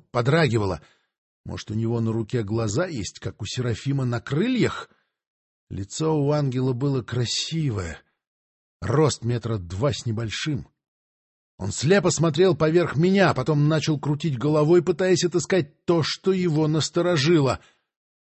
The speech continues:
«Бах!» сказал я. Ангел вздрогнул, и взгляд его сфокусировался. «Бах!» повторил я.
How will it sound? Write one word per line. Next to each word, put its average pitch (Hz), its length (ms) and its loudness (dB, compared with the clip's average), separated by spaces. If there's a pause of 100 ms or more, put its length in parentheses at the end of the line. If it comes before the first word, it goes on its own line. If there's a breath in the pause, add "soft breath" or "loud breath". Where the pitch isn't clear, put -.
(760)
«Бах!» 90 1120 -2
сказал 92 480 -6
я. 95 260 -6 (1300)
Ангел 156 360 4
вздрогнул, 131 680 2
и 131 40 2
взгляд 117 540 0
его 123 200 -2
сфокусировался. 110 1040 -4 (840)
«Бах!» 104 1000 -2
повторил 98 420 -6
я. 95 320 -8